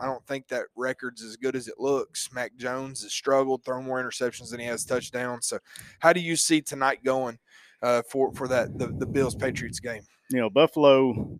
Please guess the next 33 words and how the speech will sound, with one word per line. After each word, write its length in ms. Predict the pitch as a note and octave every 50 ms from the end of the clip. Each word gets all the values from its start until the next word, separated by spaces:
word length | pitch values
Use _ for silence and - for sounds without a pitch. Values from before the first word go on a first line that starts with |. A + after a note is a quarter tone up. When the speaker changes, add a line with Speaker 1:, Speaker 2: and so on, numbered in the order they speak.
| - -
Speaker 2:
uh, 260 | A2 F#2 F2+ F2+ F2 -
three 180 | - B2+ C3 C3
and 80 | B2
a 40 | A2+
half 180 | A#2 B2 A2+ -
point 260 | - C3 A#2 A2 -
favorite. 480 | - A#2+ A2 G#2+ G#2+ G2 G#2 G#2 G2+ - _ _ -
It's 240 | A2+ G2+ - - B2
at 200 | B2 B2 A#2+ -
New 160 | A#2+ A#2+ A2+
England. 440 | A2 A2 G#2+ G#2+ G#2+ G#2 G#2 G2+ F#2+ - _ _ _ _ _ _ _ _ _ _ _ _
So 140 | - - G#2
you 60 | G2
gotta 180 | G#2+ A2+ A#2 G#2+
figure 420 | - - A#2+ A2+ G2+ G#2+ G#2 G#2
they're, 300 | G2 G#2 G#2+ G#2+ G#2 F#2 F2+ E2+ E2 - - - - - - _
you 140 | - E3 A2
know, 320 | G2+ F#2+ F#2 F2+ F#2 F#2 -
adding 560 | A2+ A#2 A#2 A2 A2+ G#2+ G2+ F#2+ G#2+ A2 - -
two 180 | - C#3+ C3 A#2+
or 60 | A2
three 480 | - - B2+ A#2+ A2+ A2 A2 G#2+ F#2+ - - -
to 200 | - - B2+ A#2
that. 380 | G2+ G#2+ G2+ G2+ G2 G2 G2 - _ - - - _ -
Um, 500 | A2 G2 F#2+ F#2 F2+ F2 F2 E2+ D#2+ D2 _ _ _ _ _ _ _ _ _ _ _ _ _ _ _ _ - - _ - -
it's 120 | A2+ -
the 40 | -
first 240 | - C#3+ C3+ B2+ -
time 140 | D3 C3+ C3+
they've 180 | B2+ A#2+ G#2
played 260 | G2 - C3+ B2+ B2 A2+
this 240 | C3+ C#3 - -
year. 460 | - A2+ G#2+ G#2 G#2+ G#2+ A2+ G#2+ G#2+